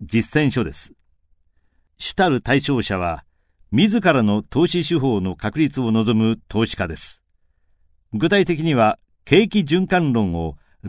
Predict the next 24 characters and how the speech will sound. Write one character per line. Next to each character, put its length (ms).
投 220
資 240
戦 260
略 220
と 100
結 300
び 80
つ 80
け 100
て 160
勉 220
強 180
し 60
た 100
い 140
人、 440
低 300
位 60
バ 140
リ 80
ュ 80
ー 40
株 240
の 220